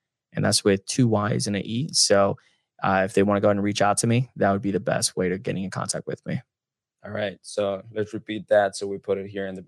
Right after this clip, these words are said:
Speaker 2: as a banner.
Speaker 1: Mm-hmm.
Speaker 2: All right. So what's your Instagram?
Speaker 1: Uh,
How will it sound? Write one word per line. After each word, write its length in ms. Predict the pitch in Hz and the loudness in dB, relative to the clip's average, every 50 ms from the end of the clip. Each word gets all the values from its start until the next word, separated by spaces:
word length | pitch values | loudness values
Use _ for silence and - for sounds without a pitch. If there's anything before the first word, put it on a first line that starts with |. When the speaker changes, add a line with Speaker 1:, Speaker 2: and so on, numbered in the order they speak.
| - 101 | -10 -8
Speaker 2:
as 120 | 104 92 | -6 -6
a 60 | 92 85 | -6 -4
banner. 460 | - 98 95 92 87 80 80 - - _ _ _ _ _ _ - | -4 -4 -4 -4 -6 -8 -10 -10 -14 _ _ _ _ _ _ 2
Speaker 1:
Mm-hmm. 280 | 110 110 107 110 113 131 | 4 6 6 6 4 2
Speaker 2:
All 500 | 151 - _ _ _ _ _ _ - 95 95 | 2 0 _ _ _ _ _ _ -10 -6 -6
right. 100 | 95 - | -4 -4
So 180 | - - 104 101 | 0 2 2 4
what's 200 | 104 107 107 101 - | 4 4 4 2 2
your 120 | 113 113 | -2 -4
Instagram? 440 | 110 - 117 110 127 127 131 135 127 _ _ _ _ _ - - | -4 -4 -4 -2 0 0 0 -2 -6 _ _ _ _ _ -2 2
Speaker 1:
Uh, 340 | 113 107 107 104 104 104 | 4 4 4 4 4 2